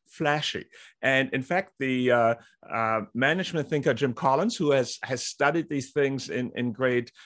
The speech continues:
great detail, uh, as to what makes a company a great company, he has this to say. He says, "Great companies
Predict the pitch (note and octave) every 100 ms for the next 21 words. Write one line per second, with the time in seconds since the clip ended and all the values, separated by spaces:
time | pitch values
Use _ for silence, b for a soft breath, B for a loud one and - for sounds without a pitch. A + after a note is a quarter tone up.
0 | B - B2+ C#3 B2 A#2+ _ E2 G2+ A2
1 | G#3 G#3+ C#3+ B2 B2 - B B - -
2 | C#3 - C#3 B2+ D#3 - D3 D3 D3 -
3 | - B2+ - D#3+ D3+ - C#3 B2+ - A#2
4 | - D3+ D#3+ A#3 - B2 C3+ A#2 C3 D#3+
5 | D#3 B2 E3 A3 - E3+ - G#2 G#2+ C3
6 | C#3+ A#2+ A2 C#3+ D3+ G3 - - G3 G#3+
7 | C3 A2+ A#2+